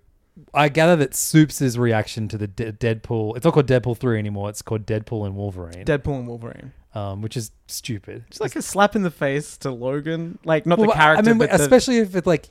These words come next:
Speaker 1: you, you, you're putting the fucking character's name in, in the title.
Speaker 2: Mm.
Speaker 1: At least put him in the trailer.
Speaker 2: Yeah. Also, like, the photos leaked a year ago.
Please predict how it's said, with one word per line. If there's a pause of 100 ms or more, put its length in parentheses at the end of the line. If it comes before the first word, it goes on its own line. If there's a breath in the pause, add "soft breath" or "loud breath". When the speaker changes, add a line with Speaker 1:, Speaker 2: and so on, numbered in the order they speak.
Speaker 1:
you,
you,
you're
putting
the
fucking
character's
name
in, (520)
in
the
title.
Speaker 2:
Mm. (1000)
Speaker 1:
At
least
put
him
in
the
trailer.
Speaker 2:
Yeah.
Also,
like,
the
photos
leaked
a
year
ago.